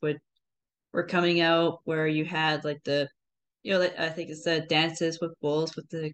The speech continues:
Kevin Costner, and then there's a few others. Then there's, like, Billy Jack and that kind of thing, where, you know, Hollywood had the noble indigenous pers-,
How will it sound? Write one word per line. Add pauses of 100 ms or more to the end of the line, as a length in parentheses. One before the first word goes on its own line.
(120)
Kevin
Costner,
and
then
there's
a
few
others.
Then
there's,
like, (1040)
Billy
Jack
and
that
kind
of
thing,
where, (800)
you
know,
Hollywood
had
the
noble (1080)
indigenous
pers-,